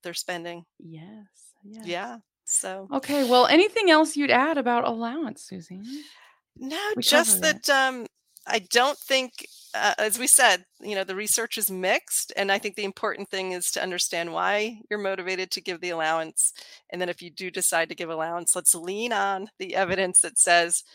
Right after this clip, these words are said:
Speaker 1: make sure you negotiate with your child, you discuss it, and you reflect on it, so that it is actually a learning experience.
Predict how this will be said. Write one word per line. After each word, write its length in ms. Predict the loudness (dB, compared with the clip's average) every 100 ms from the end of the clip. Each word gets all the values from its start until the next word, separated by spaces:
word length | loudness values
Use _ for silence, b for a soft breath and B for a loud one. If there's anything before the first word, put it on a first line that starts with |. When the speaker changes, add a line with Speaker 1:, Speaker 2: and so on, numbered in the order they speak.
| b b
Speaker 1:
make 160 | -2
sure 140 | -2 -2
you 120 | -2
negotiate 640 | -4 0 2 2 2 0 -2
with 160 | -6
your 100 | -6
child, 420 | 0 4 4 4
you 80 | 0
discuss 540 | 0 2 4 2 0 -2
it, 180 | -2 -4 _ _
and 160 | -8 -6
you 60 | -6
reflect 480 | -8 -4 -4 -2
on 160 | -4 -2
it, 140 | -4 -6 b b b
so 200 | 0 2
that 160 | 0 -2
it 100 | -2
is 180 | 0 2
actually 380 | 0 0 -6 -6
a 100 | -6
learning 300 | -8 -8 -8
experience. 720 | -8 -8 -10 -12 -8 -8